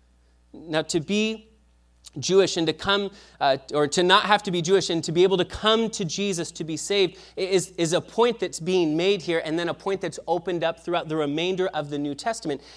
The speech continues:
that, that worship and that coming to Jesus has nothing to do with auth-, or with ethnicity. It has everything to do with authenticity, that Jesus will welcome everyone. There's desperation in this woman. There's persistence,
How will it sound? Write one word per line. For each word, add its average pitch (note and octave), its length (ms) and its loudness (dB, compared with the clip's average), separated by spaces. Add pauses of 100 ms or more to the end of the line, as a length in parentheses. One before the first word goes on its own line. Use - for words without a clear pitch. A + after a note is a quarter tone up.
(180)
that, F#3 200 -2
that - 160 0
worship F3 800 4
and F3 160 0
that F3 220 -6
coming B3 400 0
to A#3 140 -4
Jesus F3 460 -2 (200)
has F#3 160 2
nothing G#3 240 0
to F3+ 100 -6
do F#3 80 -2
with F3+ 280 -2
auth-, F#3 360 2
or C#3+ 180 0
with D3 200 -4
ethnicity. E3 680 -2
It E3 80 -6
has F3 160 -2
everything G3 280 -2
to E3+ 80 -6
do E3+ 80 -2
with E3 140 -4
authenticity, C#3 920 -6
that C#3+ 140 -4
Jesus F#3+ 400 -6
will E3+ 100 -2
welcome D#3+ 380 -2 (120)
everyone. E3 640 -6 (420)
There's G#3 160 6
desperation A3+ 800 4
in E3 80 0
this D3 180 -4
woman. C#3+ 280 -4
There's D#3+ 280 -2
persistence, - 1160 -8